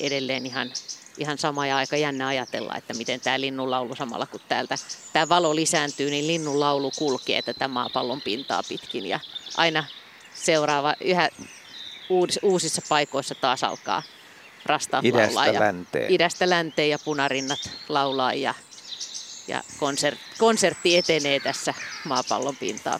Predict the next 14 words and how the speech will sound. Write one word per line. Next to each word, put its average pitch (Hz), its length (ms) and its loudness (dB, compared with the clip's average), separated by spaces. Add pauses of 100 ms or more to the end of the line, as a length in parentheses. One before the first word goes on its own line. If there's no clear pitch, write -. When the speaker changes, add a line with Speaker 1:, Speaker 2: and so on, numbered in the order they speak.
Speaker 1:
pitkin. - 260 -4
Se 214 100 4
on 196 100 4
aika 196 240 4
huikaseva 151 580 2
ajatus - 460 -4 (540)
kaiken 127 320 0
kaikkiaan, - 500 -4
kun 170 80 -8
sitä - 260 -4 (200)
alkaa - 400 -2
miettiä. - 540 -4
Mutta 180 260 -4
sitten 285 440 -2